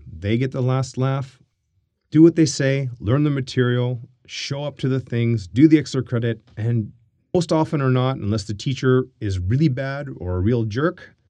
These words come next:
you'll do well in the class. So what do you guys think about those two, uh, teacher stories? Have anything similar happen to you guys? Please let us know in the comments.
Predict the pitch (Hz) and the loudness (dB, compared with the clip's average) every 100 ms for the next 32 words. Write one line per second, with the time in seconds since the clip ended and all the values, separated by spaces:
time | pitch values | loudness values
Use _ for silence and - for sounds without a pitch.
0 | - 135 135 135 131 131 - 117 - - | -2 0 2 4 4 2 -2 -6 -8 -12
1 | - _ _ _ _ _ _ _ _ _ | -20 _ _ _ _ _ _ _ _ _
2 | _ - 147 151 - 139 165 170 151 117 | _ -8 -2 -2 -2 2 4 4 4 4
3 | 95 117 98 92 85 90 - 107 92 85 | 2 -2 0 0 -2 -2 -4 -2 -2 -2
4 | 90 85 78 - 135 98 92 - 78 65 | -4 -6 -8 -4 -4 -2 -6 -6 -10 -10
5 | - - - _ _ _ _ _ _ _ | -14 -16 -20 _ _ _ _ _ _ _
6 | _ _ _ - 123 123 120 - 131 127 | _ _ _ -2 2 4 2 2 4 4
7 | 127 123 123 131 147 156 185 - - _ | 4 2 2 2 2 0 -2 -6 -20 _
8 | _ _ _ _ _ - 113 104 120 117 | _ _ _ _ _ -2 0 2 0 0
9 | 127 123 120 131 120 67 | 0 0 0 -2 -2 -6